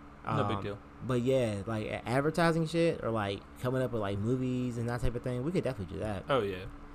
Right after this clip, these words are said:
Speaker 2: Advertising would be my shit. If somebody would let me direct commercials, oh my God, television would be so lit. So lit.
Speaker 1: All right, so we need, we need to figure out who's gonna make that happen for us.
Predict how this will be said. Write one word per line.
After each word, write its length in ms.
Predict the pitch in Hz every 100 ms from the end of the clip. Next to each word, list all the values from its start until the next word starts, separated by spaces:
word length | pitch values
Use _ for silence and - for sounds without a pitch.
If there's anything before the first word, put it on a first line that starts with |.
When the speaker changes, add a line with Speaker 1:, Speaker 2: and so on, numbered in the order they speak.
| - -
Speaker 2:
Advertising 680 | 160 247 311 330 294 240 208
would 120 | 156
be 100 | 139
my 160 | 131 110
shit. 400 | - 147 113 76 - -
If 100 | 135
somebody 220 | 208 247 247
would 100 | 226
let 100 | 214
me 80 |
direct 280 | 156 127 147
commercials, 580 | 135 127 170 196 202 196 -
oh 180 | 147
my 180 | 117 90 87
God, 300 | 120 110 95
television 460 | 160 190 185 151 123
would 120 | 101
be 60 |
so 240 | 95 - 165
lit. 280 | 160 175 - - - - - - - -
So 760 | - - - 233 226 214 196 160
lit. 420 | 131 117 107 92 - - - -
Speaker 1:
All 80 | 135
right, 160 | 123 117
so 140 | 131
we 140 | 135 185
need, 260 | 175 160 - - -
we 120 | 151
need 100 | 214 185
to 40 |
figure 200 | 165 151
out 200 | 143 135
who's 260 | 139 156 143
gonna 200 | 143 135
make 340 | 135 123 - - - 143
that 200 | 123 120
happen 420 | 120 117 117 110
for 280 | - 113 110
us. 300 | 107 -